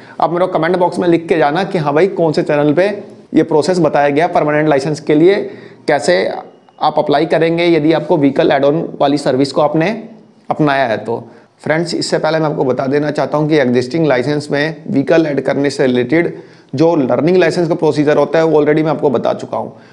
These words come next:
उसका video मैं already आपको दे चुका हूँ, उस video का link मैं आपको description box में दे दूँगा।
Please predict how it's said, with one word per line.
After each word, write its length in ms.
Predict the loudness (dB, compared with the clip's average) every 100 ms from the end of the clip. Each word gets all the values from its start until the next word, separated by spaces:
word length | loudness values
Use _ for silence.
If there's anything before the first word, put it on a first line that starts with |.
| -10 -6
उसका 200 | -2 0
video 300 | 2 2 2
मैं 120 | 2
already 360 | 2 2 2
आपको 200 | 2 0
दे 160 | 0 0
चुका 220 | -2 -4
हूँ, 200 | -2 0
उस 200 | -2 0
video 280 | 0 2 4
का 80 | 2
link 220 | 0 -2
मैं 180 | 0 0
आपको 480 | 0 0 0 0 -2
description 440 | -6 -6 -2 0
box 180 | 0 0
में 100 | 0
दे 100 | 0
दूँगा। 340 | 0 -6 -8